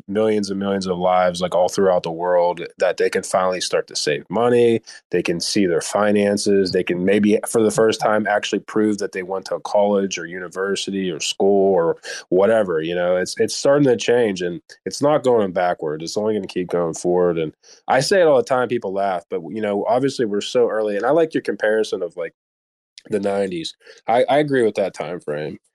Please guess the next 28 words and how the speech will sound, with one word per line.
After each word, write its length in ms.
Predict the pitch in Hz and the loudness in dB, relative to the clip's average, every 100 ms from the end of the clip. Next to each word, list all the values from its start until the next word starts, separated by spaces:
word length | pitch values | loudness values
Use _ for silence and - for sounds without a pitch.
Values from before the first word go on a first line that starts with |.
| _ _ | _ _
You 100 | - | 0
know, 240 | 92 107 | 2 2
it's, 380 | 107 101 - - | 2 0 -2 0
it's 200 | - 123 | 0 0
so 320 | - 156 143 | 0 2 4
early 380 | 120 107 110 95 | 4 4 4 2
still. 240 | 90 - 90 | -2 -2 0
There's 200 | 120 120 | 0 0
so 220 | - 135 | 2 4
many 220 | 120 107 | 4 2
people, 340 | 95 110 98 92 | 0 0 0 0
like, 180 | 87 - | -2 -4
you 300 | 90 104 143 | -4 2 2
can, 180 | 135 104 - | 2 -4 -8
you 120 | 120 | -2
know, 100 | 101 | 0
if 100 | 98 | 2
you 100 | 165 | 2
just 180 | 165 143 | 2 2
walk 240 | 139 131 | 4 2
down 160 | - 131 | 4 2
the 60 | 107 | 0
street 320 | - 127 113 | -4 -2 -2
and 80 | 98 | -4
just 180 | 95 107 | -6 0
ask 260 | 98 95 | 0 -2
someone, 240 | 92 90 85 | -8 -10 -10
like, 160 | 82 | -12